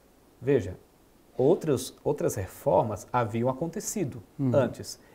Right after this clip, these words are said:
Speaker 1: E agora, nesse momento, chega a, chega um momento em que Deus vai fazer uma intervenção também, ou melhor, dizendo, um reavivamento e reforma também na liturgia de Israel. Já que haveria futuramente a inauguração de um novo templo,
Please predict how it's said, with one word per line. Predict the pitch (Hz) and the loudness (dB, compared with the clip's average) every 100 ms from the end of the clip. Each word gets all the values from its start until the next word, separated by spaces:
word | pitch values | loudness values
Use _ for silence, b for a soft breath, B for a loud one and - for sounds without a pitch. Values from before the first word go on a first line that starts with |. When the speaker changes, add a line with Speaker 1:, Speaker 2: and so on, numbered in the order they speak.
| - | 2
Speaker 1:
E | 147 | 6
agora, | 135 120 165 135 113 | 6 8 8 8 6
nesse | 120 175 208 | 4 0 0
momento, | 156 117 120 139 - | -2 -2 0 -2 -4
chega | - - 131 131 165 233 - - _ _ _ _ _ _ _ | -10 0 2 4 4 2 -6 -20 _ _ _ _ _ _ _
a, | 117 117 117 110 - - 147 | 2 4 6 4 0 -8 -4
chega | 247 285 | -2 2
um | |
momento | 233 135 175 190 | 2 4 2 2
em | |
que | 185 170 | -2 0
Deus | 139 185 165 | 4 4 6
vai | 180 | 4
fazer | 185 151 160 | 4 0 0
uma | |
intervenção | 165 160 135 131 - 151 | 0 0 0 -2 -2 -4
também, | - 233 180 175 214 107 - b b - | -4 -2 2 2 0 -6 -14 b b 0
ou | 160 | 6
melhor, | 170 147 107 | 8 10 8
dizendo, | 117 127 117 113 107 | 4 0 0 0 -2
um | 139 | -4
reavivamento | - 185 196 160 147 131 131 | -2 0 0 2 2 2 0
e | 104 | -4
reforma | 117 - 156 | -4 0 0
também | - 196 190 175 | 0 -2 0 0
na | 185 | 0
liturgia | 180 185 196 131 131 | -2 -4 -4 -2 -4
de | 131 | -4
Israel. | 139 202 214 185 - _ _ _ b b b b - | -6 -6 -6 -10 -16 _ _ _ b b b b 2
Já | 131 214 | 6 6
que | - 202 | 8 8
haveria | 175 147 143 127 190 185 | 10 8 6 6 6 6
futuramente | - 123 139 120 131 147 | 6 0 2 4 2 0
a | 127 | 0
inauguração | 123 120 123 117 135 | 2 6 8 6 0
de | 120 | -4
um | 117 | -2
novo | 117 156 135 | 0 0 -2
templo, | - 160 220 123 | 0 0 0 -4